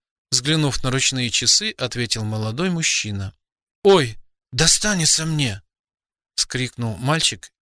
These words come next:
и тут же помчался в сторону села.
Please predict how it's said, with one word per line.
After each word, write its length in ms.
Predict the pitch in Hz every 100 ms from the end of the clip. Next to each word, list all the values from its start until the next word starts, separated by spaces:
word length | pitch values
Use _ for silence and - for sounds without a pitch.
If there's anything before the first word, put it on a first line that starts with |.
| -
и 80 | 123
тут 240 | 180 175
же 220 | 127 123 _
помчался 580 | 110 98 - 127 123 101
в 60 | -
сторону 400 | - 160 143 135
села. 460 | - 101 92 85